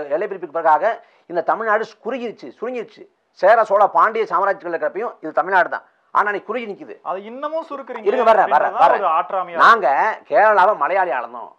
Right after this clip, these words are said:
Speaker 1: ஆந்திராவில் தெலுங்கன் ஆளணும், தெலுங்கானாவை தெலுங்கானா ஆளணும், கர்நாடகா கன்னடம் ஆளணும்னு சொல்றோம். ஆனா தமிழ்நாட்டை தமிழை ஆளுன்னு சொல்றோமே ஒழிய, தமிழ்நாட்டில் வாழக்கூடிய தெலுங்கர்களையோ, கன்னடர்களையோ, மலையாளிகளையோ அச்சுறுத்தவோ, பாதுகாப்பின்மையை உணரவோ,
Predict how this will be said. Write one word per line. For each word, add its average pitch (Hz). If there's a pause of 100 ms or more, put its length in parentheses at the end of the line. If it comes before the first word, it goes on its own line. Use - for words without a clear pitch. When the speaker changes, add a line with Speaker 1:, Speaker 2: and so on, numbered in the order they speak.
(240)
Speaker 1:
ஆந்திராவில் 208
தெலுங்கன் 165
ஆளணும், 110 (260)
தெலுங்கானாவை 220
தெலுங்கானா 180
ஆளணும், 123 (260)
கர்நாடகா 226
கன்னடம் 180
ஆளணும்னு 160
சொல்றோம். - (280)
ஆனா 208
தமிழ்நாட்டை 240
தமிழை 202
ஆளுன்னு 180
சொல்றோமே 143
ஒழிய, 120 (200)
தமிழ்நாட்டில் 233
வாழக்கூடிய 147 (220)
தெலுங்கர்களையோ, 156 (120)
கன்னடர்களையோ, 165 (140)
மலையாளிகளையோ 151 (380)
அச்சுறுத்தவோ, 160 (180)
பாதுகாப்பின்மையை 185
உணரவோ, 127